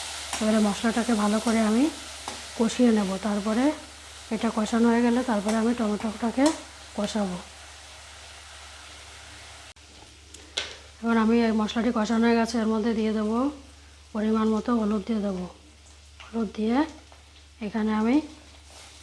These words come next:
টমেটো পিউরিটাকে এর মধ্যে দিয়ে ভালো করে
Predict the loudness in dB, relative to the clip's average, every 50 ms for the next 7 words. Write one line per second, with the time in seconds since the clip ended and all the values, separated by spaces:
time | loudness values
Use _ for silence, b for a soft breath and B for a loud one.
0 | -20 -10 -6 -4 -2 0 0 0 0 0 2 2 2 2 2 0 0 0 0 2
1 | 4 4 2 2 -2 -8 -8 -4 -2 0 0 0 0 0 0 0 0 0 0 2
2 | 2 2 0 0 -2 -2 -2 0 2